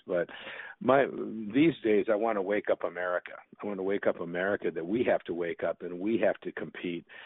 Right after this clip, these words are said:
Um, it, it's not so much, you know, trying to say, "Well, China won't be able to do this, and they can't do this, they can't do that." China's the one with a can-do spirit now. We're, we're, we're the one with a can't-do spirit. You know, I'm in,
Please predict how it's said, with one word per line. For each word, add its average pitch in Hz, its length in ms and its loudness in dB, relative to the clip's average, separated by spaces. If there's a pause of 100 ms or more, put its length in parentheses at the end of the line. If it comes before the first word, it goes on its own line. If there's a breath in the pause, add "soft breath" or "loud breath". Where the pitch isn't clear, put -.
(200 loud breath)
Um, 87 720 -4
it, 98 240 -2
it's 95 260 0
not 104 220 2 (120)
so 104 80 -2
much, 92 240 -2 (400)
you 104 140 -4
know, 87 260 -2 (120)
trying 95 220 0
to 87 100 0 (120)
say, 92 120 2
"Well, 85 240 -2 (100)
China 92 220 0
won't 90 200 -4
be 92 120 2
able 85 160 0
to 82 100 -2
do 90 220 0
this, 76 260 -2
and 85 160 -10
they 80 140 -4
can't 87 280 -4
do 87 140 -8
this, 87 260 -2
they 82 120 -6
can't 87 240 -6
do 87 160 -6
that." 95 220 4
China's 214 260 4
the 139 80 0
one 110 160 0
with 98 100 -6
a 95 60 -8
can-do 113 480 -4
spirit 143 340 -2
now. 95 200 -6
We're, 123 220 -6
we're, 110 220 -4
we're 123 220 -4
the 135 100 -6
one 101 200 -10
with 95 80 -14
a - 140 -18
can't-do 117 380 -6 (140)
spirit. 82 340 -8 (320)
You 95 80 -12
know, 92 60 -8
I'm 156 140 -2
in, 101 180 -6